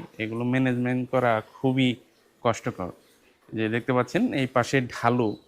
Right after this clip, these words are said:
আহ, খামারের এই পাশে ঢালু রেখেছেন, যাতে করে পচরা পায়খানা করলে সহজে অপসারণ করা যায়।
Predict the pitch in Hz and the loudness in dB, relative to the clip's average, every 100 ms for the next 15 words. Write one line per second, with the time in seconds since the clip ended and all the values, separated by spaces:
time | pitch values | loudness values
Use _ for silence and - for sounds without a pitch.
0 | _ _ _ _ - _ _ - 110 - | _ _ _ _ -20 _ _ -10 -8 -4
1 | 123 120 120 123 127 123 123 117 123 123 | -2 0 -2 -2 -2 -2 -4 0 0 2
2 | 123 120 117 151 196 180 - 110 101 110 | 0 -4 -4 -2 -2 -4 -6 -4 -4 -4
3 | 113 113 113 - - - - _ _ _ | -2 0 0 -2 -12 -20 -20 _ _ _
4 | _ _ - 156 143 151 131 143 147 139 | _ _ 0 0 2 0 2 2 2 0
5 | 147 151 131 208 - 135 127 127 127 135 | 2 2 0 -4 -4 -2 2 2 2 2
6 | 147 127 110 98 95 87 82 | -2 -2 -4 -4 -6 -8 -12